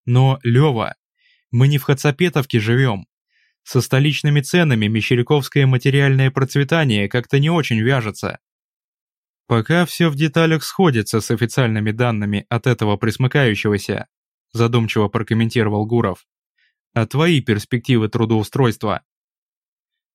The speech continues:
Дохленькие. Староват, брюшко и вообще.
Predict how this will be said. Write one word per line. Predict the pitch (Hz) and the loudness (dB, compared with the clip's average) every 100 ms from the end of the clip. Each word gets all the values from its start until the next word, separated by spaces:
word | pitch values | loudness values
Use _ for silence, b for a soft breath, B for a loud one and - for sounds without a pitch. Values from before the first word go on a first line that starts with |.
| - | -4
Дохленькие. | 123 175 - 104 101 101 90 - _ _ _ _ _ | 2 2 2 -2 -2 -4 -4 -8 _ _ _ _ _
Староват, | - - 123 156 156 110 - _ _ - | -8 -2 0 0 0 -2 -6 _ _ -10
брюшко | 110 127 156 127 110 92 - _ | 0 2 2 0 -6 -8 -10 _
и | - 127 | -4 0
вообще. | 160 160 - 101 | 0 -2 -2 -4